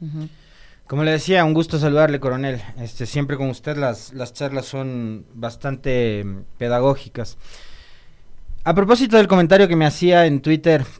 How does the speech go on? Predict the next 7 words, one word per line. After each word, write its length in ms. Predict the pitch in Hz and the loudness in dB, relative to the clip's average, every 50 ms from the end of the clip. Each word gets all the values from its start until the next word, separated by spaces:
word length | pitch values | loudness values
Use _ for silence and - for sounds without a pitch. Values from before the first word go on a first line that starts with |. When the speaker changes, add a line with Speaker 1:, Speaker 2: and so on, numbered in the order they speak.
| - - - | -18 -16 -10
Speaker 2:
eh, 480 | 139 131 127 127 123 120 120 - - 110 | -8 -6 -6 -6 -6 -8 -10 -12 -12 -12
su 240 | - - - - 135 | -10 -8 -6 -6 -2
colega, 480 | - 139 135 139 147 147 135 123 113 - - - - - - - - - - - - - - - - - - - - - - | 0 0 2 4 4 4 2 0 -2 -4 -10 -20 -20 -20 -20 -20 -20 -20 -18 -20 -20 -20 -20 -20 -20 -20 -20 -20 -20 -16 -12
eh, 480 | 113 113 107 107 104 104 104 95 - - _ _ - - - - - - - - - - - - - - _ - - 151 | -10 -10 -8 -10 -10 -14 -16 -18 -20 -20 _ _ -20 -20 -20 -20 -20 -20 -20 -20 -20 -20 -20 -20 -20 -20 _ -20 -16 -8
de 80 | - 127 | -6 -6
otro 160 | 127 131 131 | -4 -4 -6
apellido, 440 | 127 - 120 117 120 139 117 107 | -6 -6 -6 -6 -4 -6 -6 -6